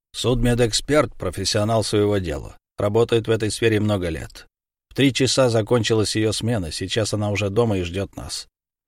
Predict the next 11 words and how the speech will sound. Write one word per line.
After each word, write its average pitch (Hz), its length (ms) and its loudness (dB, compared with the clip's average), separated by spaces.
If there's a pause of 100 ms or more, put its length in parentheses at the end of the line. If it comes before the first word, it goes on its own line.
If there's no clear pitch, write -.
(960)
«Откуда 117 380 0
вы 123 120 4
знали, 117 280 4
что - 180 -2
я 92 120 0
соглашусь?» - 640 -4 (400)
Лейтенант 143 520 4
слегка 139 420 2
развёл 131 420 4
руками, 127 680 2
подтверждая 95 800 0